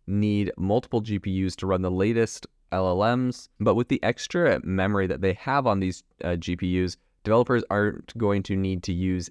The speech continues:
as many, um, in order to run stuff. So I think that,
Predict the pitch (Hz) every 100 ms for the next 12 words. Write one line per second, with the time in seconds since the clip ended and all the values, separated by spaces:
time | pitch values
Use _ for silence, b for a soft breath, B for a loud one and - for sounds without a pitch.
0 | - 90 87 90 92 110 123 104 90 -
1 | _ - 95 92 87 87 85 85 80 80
2 | - 85 - 104 98 - _ _ - 107
3 | - 127 127 107 110 -